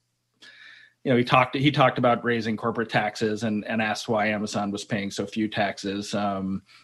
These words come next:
you know, or, you know, made ridiculous claims about the Post being a lobbyist for, for Amazon. N-, none of that was true. But so recently,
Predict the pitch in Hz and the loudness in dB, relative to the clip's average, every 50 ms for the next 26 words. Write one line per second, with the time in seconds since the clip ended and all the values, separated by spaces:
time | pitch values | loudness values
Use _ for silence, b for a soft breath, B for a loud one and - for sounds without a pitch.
0 | b b - 123 113 107 110 110 110 110 107 110 - - 127 123 117 107 107 113 | b b -2 2 2 4 4 4 4 4 2 0 -4 -4 -2 0 2 4 4 4
1 | 117 117 110 98 - - - 131 135 123 135 139 135 135 127 120 - - - 127 | 4 4 2 0 -4 -4 2 4 6 6 6 6 6 6 6 6 4 2 2 4
2 | 123 117 117 117 113 - 113 113 107 101 - - - - 117 113 110 - - - | 6 6 6 6 6 4 4 2 2 0 -2 -4 0 2 2 2 2 0 -4 -8
3 | _ _ _ _ - 117 113 107 107 107 110 107 107 110 104 107 107 107 104 - | _ _ _ _ 2 2 2 4 2 2 2 4 4 4 2 2 0 0 0 -2
4 | - - - 117 107 107 - - 113 110 98 113 107 107 113 110 - 110 104 98 | -6 -2 0 2 2 2 0 0 -2 -2 0 0 -2 -2 -2 0 0 0 0 0
5 | 98 98 113 B B B - 147 156 156 160 160 165 156 143 135 123 107 107 107 | -2 -4 -6 B B B 8 8 8 8 8 6 6 6 6 4 2 2 0 -4
6 | - - - 110 98 95 101 B B B B B B B B B - 214 214 208 | -8 -8 -8 -8 -8 -8 -10 B B B B B B B B B 4 4 4 4
7 | - _ _ _ _ _ _ _ _ - - - 202 185 185 226 269 - - 185 | -2 _ _ _ _ _ _ _ _ 0 4 4 4 6 4 4 4 4 2 2
8 | 151 135 123 120 117 120 127 - - - | 2 2 2 4 4 4 2 2 0 -2